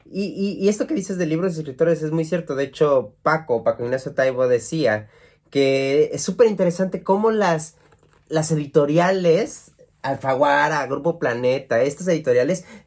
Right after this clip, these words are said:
tienen sus filiales en Colombia, Argentina, eh, Chile, y no permean. Es decir, tenemos Alfaguara México,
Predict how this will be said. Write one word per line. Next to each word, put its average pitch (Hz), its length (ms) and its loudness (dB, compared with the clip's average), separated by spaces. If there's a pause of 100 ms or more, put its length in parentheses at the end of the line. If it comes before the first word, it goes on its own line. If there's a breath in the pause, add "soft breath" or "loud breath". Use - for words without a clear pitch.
tienen 220 400 4
sus 175 320 -4
filiales 160 680 2
en 131 120 -4
Colombia, 147 800 2
Argentina, 139 1000 0 (320 soft breath)
eh, 120 720 4 (800 soft breath)
Chile, 185 760 2 (380)
y 180 80 6
no 240 180 8
permean. 226 720 0 (440)
Es 185 100 -4
decir, 214 280 2
tenemos 233 320 2
Alfaguara 190 480 2
México, 190 580 -4